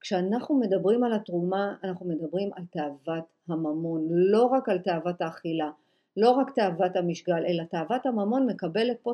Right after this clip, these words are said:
תפנית מאוד מאוד מאוד חשובה. ותנועה של התרומה זה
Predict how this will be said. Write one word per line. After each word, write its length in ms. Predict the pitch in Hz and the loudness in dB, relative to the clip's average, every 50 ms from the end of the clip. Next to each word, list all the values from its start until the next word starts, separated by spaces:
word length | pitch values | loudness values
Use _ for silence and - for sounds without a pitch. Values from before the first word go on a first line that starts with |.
| 233 | -6
תפנית 440 | - 175 - - 208 220 226 220 - | -8 -12 -8 -4 -2 -2 -2 -2 -4
מאוד 280 | 180 160 - 190 185 190 | -4 -4 -4 -4 -4 -2
מאוד 180 | 185 180 180 | -2 -2 0
מאוד 200 | 175 165 170 170 | -2 -2 -6 -8
חשובה. 480 | - - 160 - - 170 156 147 147 147 147 - _ _ _ _ _ _ _ _ _ - | -10 -12 -12 -10 -8 -8 -8 -6 -6 -8 -8 -12 _ _ _ _ _ _ _ _ _ -8
ותנועה 500 | 170 175 - 208 196 180 185 214 269 294 | -6 -4 -2 0 2 4 4 4 2 2
של 200 | 294 - 233 202 | 2 2 2 2
התרומה 640 | 180 180 - - 190 170 175 170 170 190 233 277 320 349 - _ _ _ _ _ _ | 0 0 -2 -2 0 2 2 2 2 2 2 0 0 -2 -6 _ _ _ _ _ _
זה 220 | - 175 170 - | -12 -6 0 2